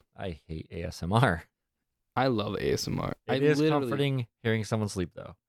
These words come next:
Speaker 2: Yes. Not snoring, sleeping, like the rhythmic breathing.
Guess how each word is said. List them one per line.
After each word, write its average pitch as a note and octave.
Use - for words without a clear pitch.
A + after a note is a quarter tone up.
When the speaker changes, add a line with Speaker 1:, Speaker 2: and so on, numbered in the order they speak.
Speaker 2:
Yes. A2
Not D#3
snoring, C3+
sleeping, A#2+
like A#2+
the B2+
rhythmic B2+
breathing. A2